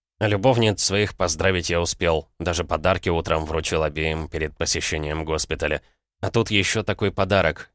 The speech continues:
Меня отлучили от них, что обеих явно не порадовало.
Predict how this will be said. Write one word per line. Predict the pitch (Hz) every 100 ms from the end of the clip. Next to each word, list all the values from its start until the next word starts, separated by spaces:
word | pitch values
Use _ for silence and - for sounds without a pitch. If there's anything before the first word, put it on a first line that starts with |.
| _
Меня | 90 104 123
отлучили | 127 120 120 117 - 107
от | 90 82 -
них, | 113 123 -
что | - 95
обеих | 85 85 104 90
явно | 90 85 82
не | 82
порадовало. | 80 85 95 80 62